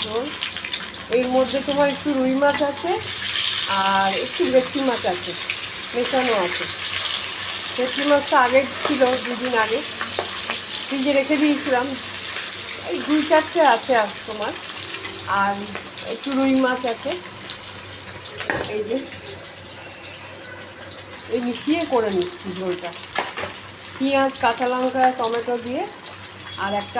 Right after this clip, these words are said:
আলু কেটেছি, এটা দিয়ে ঝোলটা করি। এই দেখো, পেঁয়াজ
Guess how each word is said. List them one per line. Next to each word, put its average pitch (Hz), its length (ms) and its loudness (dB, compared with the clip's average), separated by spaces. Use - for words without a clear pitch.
আলু 214 220 0
কেটেছি, 262 360 0
এটা 214 200 -2
দিয়ে 277 120 -2
ঝোলটা 180 340 -4
করি। 151 180 -8
এই 202 140 -4
দেখো, 202 300 -8
পেঁয়াজ 220 240 -6